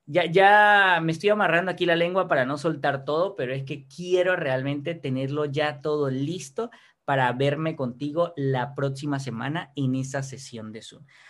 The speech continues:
Ahora, te voy a decir para quién no es este, e-, este grupo pionero. Si tú estás en proceso o, o con ganas de emprender en el mundo online, pero no sabes qué hacer,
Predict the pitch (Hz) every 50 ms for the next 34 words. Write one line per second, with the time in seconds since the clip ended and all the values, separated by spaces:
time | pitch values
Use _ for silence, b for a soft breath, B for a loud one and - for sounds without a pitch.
0 | B B B B 160 170 190 202 180 139 113 - - _ 170 156 156 175 202 208
1 | 190 - - 196 196 226 - - 170 151 139 135 135 - 170 175 180 185 185 180
2 | 180 180 175 165 170 190 202 - - - _ 151 165 175 170 - - _ - 156
3 | 156 175 180 - _ 151 147 160 156 - 151 147 139 170 151 151 151 147 139 151
4 | 139 139 131 120 120 110 101 98 - b b b b b b b b - - -
5 | 180 170 - - 226 247 262 247 254 - - 180 160 147 143 139 135 - - _
6 | _ _ _ 151 151 143 143 147 143 135 139 135 135 143 143 139 - 175 165 -
7 | 214 208 202 190 - 143 151 - - 165 165 156 139 139 - 151 151 151 147 165
8 | 170 190 202 - 185 180 170 160 160 143 135 156 147 143 147 147 143 170 175 190
9 | 190 190 170 151 143 139 143 156 160 160 147 151 147 143 143 139 131 120 113 110
10 | - - 170 165 170 175 190 202 226 240 233 233 - - 220 208 208 208 208 202
11 | 202 - _ - 165 151 139 139 - - 160 160 165 165 165 165 165 165